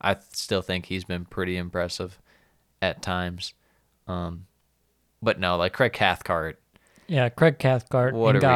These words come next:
Speaker 2: Ngakia, th-, yeah.
Speaker 1: Ngakia is, like, a more attack-minded <clears throat> fullback, I feel like.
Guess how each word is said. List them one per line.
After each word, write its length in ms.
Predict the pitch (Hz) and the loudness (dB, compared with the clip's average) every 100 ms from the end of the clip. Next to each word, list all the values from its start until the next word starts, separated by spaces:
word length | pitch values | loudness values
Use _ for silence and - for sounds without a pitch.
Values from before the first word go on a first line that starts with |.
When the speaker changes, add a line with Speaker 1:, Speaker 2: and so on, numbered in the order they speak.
| 123 85 | 4 2
Speaker 2:
Ngakia, 380 | 123 120 110 - | 2 0 -2 -6
th-, 160 | - 104 _ _ _ _ | -14 -20 _ _ _ _
yeah. 240 | 131 120 117 - _ _ - | -12 -12 -14 -18 _ _ -8
Speaker 1:
Ngakia 540 | 120 151 190 - 214 | -2 0 0 -4 -4
is, 260 | 196 170 156 | -2 -2 -2
like, 240 | 151 143 131 | -4 -2 0
a 180 | 110 | 0
more 380 | 107 113 127 123 | 0 -2 -4 -2
attack-minded 1040 | 73 - 104 110 - 101 92 92 92 87 90 - | -4 -4 -2 -2 -2 -4 -2 -2 -2 -4 -6 -12
<clears throat> 540 | - 180 127 92 _ | -2 0 -2 -6 _
fullback, 720 | - - 95 90 92 85 85 | -16 -8 -2 -2 0 -2 -2
I 80 | 90 | -4
feel 280 | - 90 87 | -4 -6 -4
like. 380 | 85 85 - | -4 -6 -10